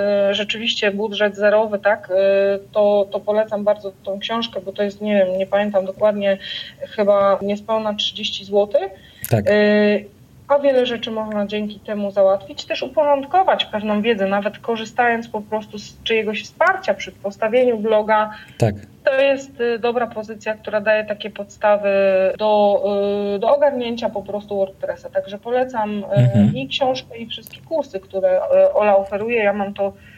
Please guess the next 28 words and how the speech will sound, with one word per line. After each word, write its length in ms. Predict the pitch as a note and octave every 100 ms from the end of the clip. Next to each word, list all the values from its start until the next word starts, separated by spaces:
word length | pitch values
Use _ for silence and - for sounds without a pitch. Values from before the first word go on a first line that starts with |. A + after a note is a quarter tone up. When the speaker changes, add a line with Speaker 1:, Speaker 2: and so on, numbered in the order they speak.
| -
Speaker 1:
sprawdzone 800 | - B3+ B3 A3 A3+ A3+ A3 G#3 G#3+
i 80 |
polecam, 640 | G3+ G#3 G3 F#3+ G#3 F#3+ F#3+ - F3+ F#3 F3+ F3+
y, 40 |
serdecznie. 600 | - F3+ - - - - - _ - C#3
Speaker 2:
Mhm. 400 | C3 G#2+ G#2 B2
Speaker 1:
Myślę, 320 | E4 - D4
że 180 | C4+ C4
to 200 | B3+ A#3+
chyba 200 | A#3+ A3 G#3+ A3 _
tyle. 240 | A#3+ G3 F#3 -
Speaker 2:
Tak, 300 | - A3+ B2
założę 460 | B2+ B2 C3 B2 B2+
się, 400 | - B2+ A#2+ A#2
że, 500 | B2 A#2+ A2+ G#2+ G2+ G#2 G#2+ G#2
y, 40 |
gdzieś 260 | G#2 A2+ A#2+
tam 200 | A#2 A2+
jeszcze 280 | A#2+ - A#2
mogłabyś 400 | A#2+ A#2+ A2+ A2+
na 100 | G#2+
przy-, 200 | - - A#2 G#2 A2
mogłabyś, 580 | A#2+ B2 A2+ A#2 - -
y, 240 | G#2+ G#2
z 100 | G#2
czeluści 380 | - A2+ C3+ C#3+
swojej 260 | C3+ A#2 A#2
pamięci 580 | G#2+ G#2+ A2+ B2 C3